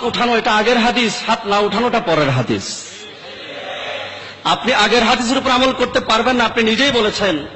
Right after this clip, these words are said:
আপনি পরের হাদিসের উপর আমল করতে হবে। আব্দুল্লাহ ইবনে মাসউদ রাদিয়াল্লাহু তাআলা আনহু তিনি বলেছেন, "আলা উআল্লিমুকুম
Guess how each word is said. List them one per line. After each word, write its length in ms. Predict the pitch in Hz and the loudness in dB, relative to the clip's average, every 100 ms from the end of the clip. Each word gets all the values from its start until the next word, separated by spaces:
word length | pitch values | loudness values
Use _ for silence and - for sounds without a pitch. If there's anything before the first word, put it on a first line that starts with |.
| - - - - - - - - - - - - | -16 -18 -18 -20 -20 -20 -20 -18 -16 -16 -18 -4
আপনি 260 | 165 160 190 | -4 0 0
পরের 220 | 185 190 180 | 2 2 2
হাদিসের 360 | 196 220 220 | 2 0 0
উপর 140 | 208 185 | 0 2
আমল 200 | 180 175 | 2 0
করতে 280 | 185 - | -2 -2
হবে। 340 | 165 160 160 127 - - - - | -2 0 0 -2 -6 -18 -20 -6
আব্দুল্লাহ 360 | 151 156 180 202 | -6 -2 0 0
ইবনে 460 | 165 190 180 160 - 139 - 151 | -2 -2 -2 -2 -8 -10 -8 -4
মাসউদ 500 | 160 - 214 254 185 | -2 -2 -2 0 0
রাদিয়াল্লাহু 540 | 160 160 156 185 175 | 2 2 2 2 0
তাআলা 240 | 175 160 | 0 0
আনহু 200 | 160 151 | 0 -2
তিনি 200 | 143 160 | -2 -2
বলেছেন, 440 | 139 151 165 175 135 - | 0 0 0 -2 -2 0
"আলা 280 | 143 156 143 | 0 2 0
উআল্লিমুকুম 960 | 143 151 151 156 226 233 233 190 | 0 0 -2 -2 -2 -2 -2 -4